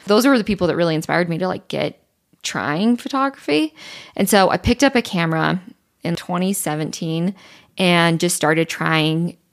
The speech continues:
photography. I remember taking photos of, like, random things around my house. Then I started getting clients and, like, building up a portfolio. And then I was like,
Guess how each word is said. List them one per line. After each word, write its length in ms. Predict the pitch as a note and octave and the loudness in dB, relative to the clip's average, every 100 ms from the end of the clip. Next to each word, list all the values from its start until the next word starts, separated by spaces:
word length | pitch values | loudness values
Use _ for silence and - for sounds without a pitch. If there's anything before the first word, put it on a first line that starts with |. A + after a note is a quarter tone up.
| - - | -20 -18
photography. 640 | - F3+ D#3+ C#3 D#3+ G3 A#3+ | -8 -4 0 0 0 0 0
I 60 | F3+ | 0
remember 260 | F3 D#3+ | 0 0
taking 320 | D#3+ E3+ D#3+ | -2 -2 -2
photos 300 | D#3+ D#3 D#3+ | -2 -2 -2
of, 80 | D#3+ | -2
like, 180 | D3+ D3+ | -6 -6
random 340 | D3+ D3 D#3+ D#3 | -6 -4 -4 -4
things 420 | D#3+ D3 D#3 E3 | -4 -2 -4 -4
around 220 | D#3+ D#3 | -2 0
my 60 | E3 | 0
house. 480 | D#3 C#3 F#3+ - - - | 0 2 0 -2 -8 -10
Then 220 | F3+ F#3+ | 0 2
I 80 | F#3 | 2
started 480 | F#3 G3 F#3+ F3 - _ - | 2 2 2 0 -6 _ -2
getting 200 | F#3 G3+ | 0 0
clients 480 | F#3+ D#3 D#3 F3 | 2 2 2 0
and, 80 | F3+ | -2
like, 140 | D#3+ - _ _ | -4 -4 _ _
building 280 | - D#3+ F3 | -6 -2 0
up 240 | F3 - - - - | -2 -6 -20 -20 -10
a 280 | D#3 D3+ D#3 - | -4 -2 -4 -2
portfolio. 680 | G3+ - D#3+ D#3 D#3 E3+ | -2 0 0 2 2 2
And 220 | F#3+ F3 E3 | 2 0 0
then 320 | E3+ E3 E3 | 0 0 0
I 140 | - | -2
was 100 | D#3+ | -2
like, 160 | F3 | -2